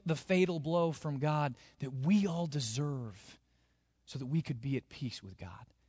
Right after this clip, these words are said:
That's the gospel. And because Jesus did that, the war,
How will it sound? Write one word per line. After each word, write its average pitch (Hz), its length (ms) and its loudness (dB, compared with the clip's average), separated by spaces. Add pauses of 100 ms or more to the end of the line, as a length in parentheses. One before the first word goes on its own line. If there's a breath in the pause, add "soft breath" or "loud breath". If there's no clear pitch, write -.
(340)
That's 160 260 0
the 131 120 -6
gospel. 110 500 -8 (1200)
And 147 120 2
because 196 420 4
Jesus 170 540 2
did 175 280 2
that, 107 440 -4 (240 soft breath)
the 160 80 4
war, 170 640 4